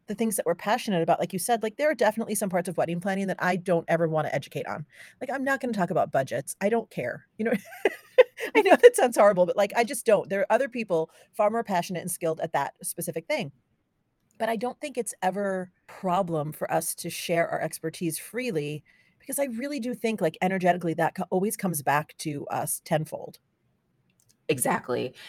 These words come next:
Speaker 2: And honestly, there's some things that I've, I've, I've answered some of the same questions over and over again, whether it
Speaker 1: Yeah. <laughs>
Speaker 2: is, 'cause I, 'cause I've gotten to the point where I do have the ability to have blog posts. So I've answered in blog posts. I've answered it for people on, on Facebook. I've answered for people in person. I've answered it at live events.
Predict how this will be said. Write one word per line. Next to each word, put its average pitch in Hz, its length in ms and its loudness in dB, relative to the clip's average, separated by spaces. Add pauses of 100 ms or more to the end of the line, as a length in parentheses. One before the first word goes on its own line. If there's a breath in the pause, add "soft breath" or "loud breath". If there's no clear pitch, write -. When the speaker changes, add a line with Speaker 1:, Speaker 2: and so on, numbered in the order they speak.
(140 loud breath)
Speaker 2:
And 160 180 6
honestly, 175 460 6
there's 180 200 6
some 190 200 4
things 226 240 2
that 160 80 2
I've, 151 260 2
I've, 147 220 4
I've 156 180 4
answered 165 420 0
some 143 140 -2
of 139 60 0
the 131 80 -4
same 131 180 -2
questions 123 400 -4
over 127 220 -2
and 127 100 -6
over - 160 -10
again, 90 240 -8
whether 127 300 2
it 165 160 2
Speaker 1:
Yeah. 165 180 4
<laughs> - 0 -
Speaker 2:
is, - 60 -18
'cause 131 120 -2 (100)
I, 139 100 4
'cause 151 240 2
I've 131 100 2
gotten 147 200 10
to 127 80 -4
the - 40 -10
point 135 140 0
where 123 100 4
I 127 40 0
do 127 220 -4
have 123 180 0
the 123 100 -4
ability 120 300 -2
to 135 120 -14
have 123 140 -8
blog 113 200 -8
posts. - 180 -8
So 127 60 -2
I've 123 80 -2
answered 139 280 -4
in 131 80 -4
blog 110 220 -6
posts. - 220 -10 (200 loud breath)
I've 131 100 0
answered 143 280 2
it - 120 0
for 139 60 -2
people 131 320 -2
on, 123 160 2 (260)
on 131 160 2
Facebook. 113 400 -4
I've 127 140 -2
answered 139 280 -2
for - 60 -20
people 143 220 -4
in 123 100 -2
person. 123 460 -8 (280 loud breath)
I've 127 120 0
answered 139 280 0
it 139 60 0
at - 80 0
live 127 240 2
events. - 400 -8